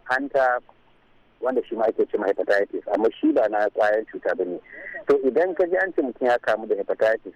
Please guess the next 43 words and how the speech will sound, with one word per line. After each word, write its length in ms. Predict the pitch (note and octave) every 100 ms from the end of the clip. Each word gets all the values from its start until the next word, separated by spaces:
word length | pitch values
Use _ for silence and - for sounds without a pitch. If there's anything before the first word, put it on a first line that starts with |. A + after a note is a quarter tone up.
| -
abu 140 | G2+ A2
babba 220 | G#2 C3+ B2+
abin 160 | B2+
da 80 | A#2
za 140 | A2+ A#2
a 60 | G#2
yi 80 | -
shi 80 | B2
ne 120 | A2 -
sai 80 | A2+
a 60 | A2
yi 40 |
bincike 400 | G2+ F#2+ _ A2+ G2+
a 80 |
ga 100 | G2+ G#2+ B2
shi 60 |
menene 520 | A2 G#2+ G2+ B2 A#2+ G#2+
sanadiyar 580 | G2+ F#2+ F#2 B2 B2 G2 _ _ _ -
wannan 280 | G#2+ G#2+ G#2
hepatitis 600 | - - G2+ G#2 F2 -
din 160 | F#2+ F2
kwayoyi 460 | G#2+ A#2 A#2+ C3+
ne 140 | A#2+ B2
yake 240 | - G#2+ -
sha 180 | D#3+ D#3+ _ _ _
ko 80 | A#2+ A#2+
yana 220 | B2 A2+
ma 80 | G#2
kansa 260 | B2 G#2+ -
allu-, 200 | G2+ G2+
miyagun 400 | G#2+ A#2+ G2+ A2+
allurai 380 | G#2+ G2+ G2+ A#2
ne 100 | A2
ko 140 | - A2+
yana 240 | A#2+ A2+
shaye-shaye 580 | - G2+ A2 - G#2+ B2
ne 160 | D#3 C#3 - - -
ko 140 | C3+ B2
kuma 180 | C3 B2+
a'a 320 | C3+ B2+ A2+
cikin 260 | - - C3+
waɗannan 340 | C#3+ A#2+ A#2
kwayan 320 | A#2 B2 B2+